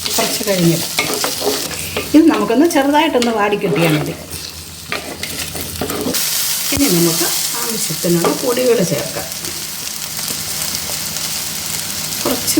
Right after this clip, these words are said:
മഞ്ഞൾപ്പൊടി, ഒരു സ്പൂൺ മല്ലിപ്പൊടി, ഒരു സ്പൂൺ മുളക് പൊടി. ഇനി നമുക്ക് വേണ്ടിയത്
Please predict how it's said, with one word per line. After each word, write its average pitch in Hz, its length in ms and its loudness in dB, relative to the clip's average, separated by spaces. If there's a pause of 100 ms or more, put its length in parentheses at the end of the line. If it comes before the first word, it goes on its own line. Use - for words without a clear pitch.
മഞ്ഞൾപ്പൊടി, 175 500 2 (640)
ഒരു 254 180 0
സ്പൂൺ 233 240 2 (100)
മല്ലിപ്പൊടി, 170 540 4 (1200)
ഒരു 214 200 4
സ്പൂൺ 214 220 2 (120)
മുളക് 214 360 2
പൊടി. 160 180 2 (360)
ഇനി 302 100 6 (120)
നമുക്ക് 160 300 4
വേണ്ടിയത് 175 380 4